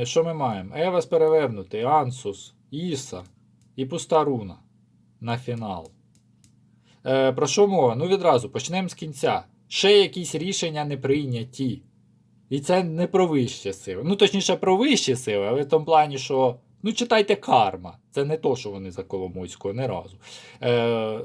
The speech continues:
і певне рішення не прийнято. Тут і про судові рішення в тому числі. Оце ж я кажу: Апера-, апеляції, переапеляції, оце от все. Воно ще крутитиметься. Що називається, почнемо з кінця. Ну, давайте, те, що показали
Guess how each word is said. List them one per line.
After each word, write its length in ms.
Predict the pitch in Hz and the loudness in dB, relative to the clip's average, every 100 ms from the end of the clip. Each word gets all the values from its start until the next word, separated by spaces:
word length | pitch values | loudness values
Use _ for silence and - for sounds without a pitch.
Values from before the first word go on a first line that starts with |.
| - | -10
і 100 | 185 | -8
певне 360 | 131 254 254 208 | 4 4 4 0
рішення 360 | 226 214 185 | 0 -2 -2
не 100 | 175 | -4
прийнято. 440 | 165 165 127 101 113 | -2 -2 -2 -6 -6
Тут 200 | 202 202 | -2 0
і 40 | |
про 160 | 202 185 | 2 0
судові 380 | - 170 208 180 | 2 6 8 6
рішення 340 | 180 - 147 | 0 -4 -4
в 60 | 131 | -2
тому 160 | 139 | -4
числі. 300 | 127 127 135 | -4 -2 0
Оце 200 | 104 127 | 0 0
ж 60 | 127 | -2
я 60 | |
кажу: 180 | 127 123 | -2 0
Апера-, 560 | 110 135 151 196 156 175 | 0 2 4 4 2 -2
апеляції, 640 | 175 160 165 202 202 190 | 4 4 6 4 2 -6
переапеляції, 880 | 170 165 151 147 156 160 196 190 165 | -2 0 0 2 0 2 0 0 -4
оце 220 | 147 151 | -2 2
от 140 | 160 147 | 0 0
все. 320 | - 120 95 _ _ | -2 -4 -4 _ _
Воно 180 | - 147 | -8 -4
ще 140 | 165 160 | -2 -2
крутитиметься. 800 | 156 147 156 131 95 90 - - _ _ | -4 0 0 0 -8 -12 -16 -20 _ _
Що 100 | - | -12
називається, 340 | 117 123 127 131 | 0 4 4 2
почнемо 360 | 131 151 151 | -4 -2 -4
з 60 | 143 | -4
кінця. 420 | 139 135 123 92 - _ _ | -8 -8 -8 -8 -12 _ _
Ну, 80 | 160 | 0
давайте, 420 | 196 190 131 104 | 4 6 6 2
те, 180 | 101 160 | 2 2
що 160 | 165 160 | 2 -4
показали 600 | 156 147 135 151 147 147 | -4 -4 0 2 0 -4